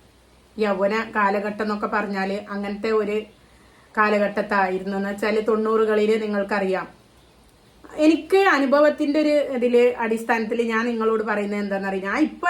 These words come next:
എന്റെ മക്കളെ ഞാൻ വിചാരിക്കാറുണ്ട്, ഇൻഡിപെൻഡന്റ് ആക്കണം അവരെ, അവർക്കൊരു ജോലി നേടിയല്ലാതെ വിവാഹം എന്നുള്ളൊരു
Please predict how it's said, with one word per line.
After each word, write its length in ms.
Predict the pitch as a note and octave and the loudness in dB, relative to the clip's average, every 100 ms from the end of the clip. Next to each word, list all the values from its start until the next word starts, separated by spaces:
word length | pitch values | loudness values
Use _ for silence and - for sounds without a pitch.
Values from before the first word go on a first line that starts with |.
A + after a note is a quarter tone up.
| D#4+ | 2
എന്റെ 220 | C4+ E4 | 0 2
മക്കളെ 600 | E4 C#4+ - C4+ C4+ C4 A#3 | 0 0 0 0 0 -4 -6
ഞാൻ 180 | A#3 B3 | -4 -4
വിചാരിക്കാറുണ്ട്, 720 | A3+ A#3+ A3 A#3 A3 A3 G#3 | 0 0 0 -2 -2 -2 -4
ഇൻഡിപെൻഡന്റ് 640 | A3+ G#3+ G#3+ A#3+ C4 C4 | -4 -6 -4 0 0 2
ആക്കണം 540 | C#4 A#3+ A#3+ B3+ C4+ A#3+ | 2 2 0 -4 -4 -6
അവരെ, 380 | A#3 A#3+ B3 B3 - - - - - | -4 -2 -2 -4 -16 -20 -20 -12 2
അവർക്കൊരു 500 | A#3+ A#3+ C#4 C#4+ C#4+ A#3 | 2 4 2 2 -2 2
ജോലി 280 | B3 B3+ C#4+ | 4 4 2
നേടിയല്ലാതെ 800 | C4+ B3 C4+ B3+ B3 B3 A#3+ C4 | 0 0 0 0 2 0 0 -2
വിവാഹം 600 | A#3+ A3+ A3+ A3+ C4 C4 | -4 -4 -4 -2 -4 -4
എന്നുള്ളൊരു 640 | A#3 A#3 A3+ A#3 A3+ A#3+ | -6 -2 -2 0 0 0